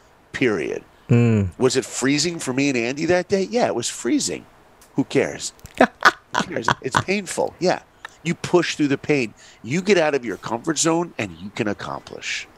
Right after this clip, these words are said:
Speaker 2: Boom. Love that. Guys, these are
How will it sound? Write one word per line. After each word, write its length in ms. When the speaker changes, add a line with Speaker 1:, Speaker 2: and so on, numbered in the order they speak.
Speaker 2:
Boom. 800
Love 320
that. 360
Guys, 480
these 260
are 180